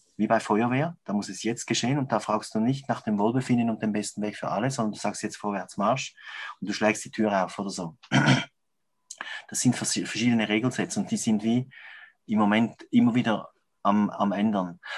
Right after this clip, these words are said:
Wenn, wenn du dich erinnerst, bei Raumschiff Enterprise, beim, beim, beim Beamen, da gab's ja so, so diese, ähm, man sieht den Körper noch ein bisschen,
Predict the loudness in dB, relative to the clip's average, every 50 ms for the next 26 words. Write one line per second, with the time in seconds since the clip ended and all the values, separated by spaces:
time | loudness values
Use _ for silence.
0 | -10 -2 0 0 0 0 2 4 6 6 8 6 4 4 2 -4 -4 0 2 4
1 | 4 4 4 2 2 4 6 6 6 6 6 6 6 6 6 2 0 0 0 0
2 | 0 -2 0 4 4 6 6 4 2 -4 -10 -14 -16 -14 -16 -12 _ 2 2 2
3 | 4 6 4 6 6 4 6 6 6 6 4 2 4 4 4 6 6 4 4 2
4 | 0 -6 _ _ -20 _ _ 2 2 2 2 0 -8 _ 6 6 6 6 6 0
5 | 0 2 4 4 4 4 2 _ _ _ _ _ _ -12 -8 -4 -4 -4 -2 -2
6 | -4 0 4 4 4 4 2 2 2 0 2 2 0 -4 -4 -8 -10 -12 _ _
7 | _ _ _ _ _ _ _ _ _ 2 2 2 4 2 2 4 2 2 4 4
8 | 4 4 4 4 4 4 4 2 4 4 0 0 0 -2 -2 -2 -2